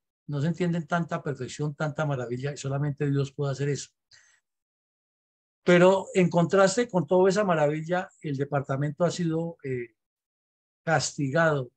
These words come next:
inmisericordiamente por la acción depredadora del ser humano y sobre todo por terroristas y narcotraficantes, eh, y otro tipo de delincuentes que han poblado esa zona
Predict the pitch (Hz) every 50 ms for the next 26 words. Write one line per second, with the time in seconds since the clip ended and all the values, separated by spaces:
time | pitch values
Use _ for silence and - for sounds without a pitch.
0 | _ _ _ - 151 139 135 135 120 131 127 127 127 - 147 143 135 156 156 156
1 | 151 147 139 - 151 147 - _ _ _ _ _ _ _ _ _ - 151 143 139
2 | 139 135 131 127 127 123 123 - - - 156 151 156 160 147 160 147 - 147 135
3 | 135 127 123 123 127 135 143 147 139 131 120 - 135 135 131 139 135 143 139 135
4 | 131 139 139 _ _ _ _ _ _ _ _ _ - 139 127 127 123 123 120 -
5 | 139 139 147 143 - 139 123 - - 135 131 135 127 123 127 147 143 139 - -
6 | 156 135 131 131 127 123 - - 123 - - 123 - 113 - - 127 131 131 -
7 | - 143 131 - - _ _ _ _ _ _ _ _ _ _ _ - 156 139 127
8 | 123 127 143 160 156 156 175 170 - 165 147 139 160 151 143 131 123 127 123 -
9 | 143 139 139 135 - 151 139 - - - _ _ _ _ _ _ _ _ _ _
10 | _ - - 135 131 120 117 123 143 - _ _ - - - - 156 156 165 170
11 | 160 - _ _ _ _ _ _ - 185 180 175 175 175 170 165 160 160 160 170
12 | 185 170 147 135 165 151 135 160 156 143 147 165 180